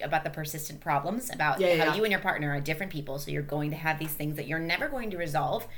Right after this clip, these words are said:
Speaker 1: They're just gonna be omnipresent factors. And until you learn to play with them and sort of laugh it off, that's gonna be just, like, a drudgery to try to get through every single time you have that argument that feels so similar.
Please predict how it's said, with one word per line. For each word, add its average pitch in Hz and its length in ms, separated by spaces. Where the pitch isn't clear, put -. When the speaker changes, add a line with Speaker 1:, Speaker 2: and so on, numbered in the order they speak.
Speaker 1:
They're 214 100
just - 140
gonna 208 160
be 220 200
omnipresent 190 680
factors. - 540
And 208 100
until 240 300
you 269 160
learn 185 340
to 151 220
play 165 520
with 311 260
them 349 400
and 175 220
sort 208 180
of 160 80
laugh 170 320
it 170 80
off, 202 420
that's 196 240
gonna 220 240
be 180 480
just, 170 180
like, 175 160
a 165 80
drudgery 156 480
to - 80
try 151 160
to 156 60
get 156 240
through 151 200
every 160 280
single 156 240
time 208 280
you 175 80
have 156 180
that 151 220
argument 147 460
that - 160
feels 170 260
so 147 180
similar. 180 540